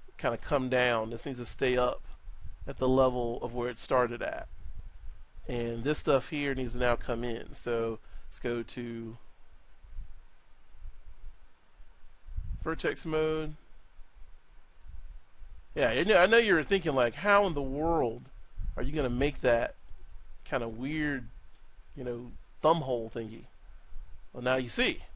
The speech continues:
It's not that hard. You have to plan. 'Cause my geometry is already there. I just planned for it. All right? So I have enough geometry to get this all the way around and actually get a smooth, uh, version of this.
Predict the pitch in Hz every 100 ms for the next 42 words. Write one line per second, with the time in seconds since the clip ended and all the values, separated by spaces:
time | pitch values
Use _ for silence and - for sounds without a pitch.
0 | - - - - - 139 131 120 165 -
1 | - - 143 170 - - 175 165 117 -
2 | - - - - - - - - 147 139
3 | 135 143 180 175 - 147 131 135 123 120
4 | 123 123 107 - - 127 - 143 120 113
5 | 110 - - - - - - - - -
6 | - 120 - - - - - - - -
7 | - - - - - 131 139 160 147 123
8 | 135 143 147 - 117 117 120 131 135 123
9 | - 120 131 123 120 117 139 123 113 113
10 | 110 123 - 117 113 107 - 131 139 135
11 | 123 113 - - - - - - - _
12 | - _ - 101 - - - - - -
13 | 120 123 135 113 107 - - -